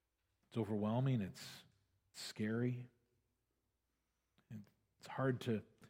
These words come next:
it's hard to trust you in those things. Yet we know, Lord, that whether we put the armor on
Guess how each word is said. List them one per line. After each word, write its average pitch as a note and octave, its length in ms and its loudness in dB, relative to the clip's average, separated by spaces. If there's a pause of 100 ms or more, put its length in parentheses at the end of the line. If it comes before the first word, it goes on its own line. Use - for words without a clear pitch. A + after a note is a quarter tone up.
(460)
it's - 80 -14
hard D3 180 4
to B2+ 60 0
trust - 520 -6
you A2 80 2
in F2+ 100 -4
those F2+ 280 -6
things. G2 140 -12 (2000)
Yet B2 160 0
we C3+ 100 2
know, C#3+ 200 8
Lord, B2 240 10
that B2 80 10
whether D3 340 12
we E3 120 12
put D#3 180 6
the - 60 6
armor C3+ 360 6
on C#3+ 200 8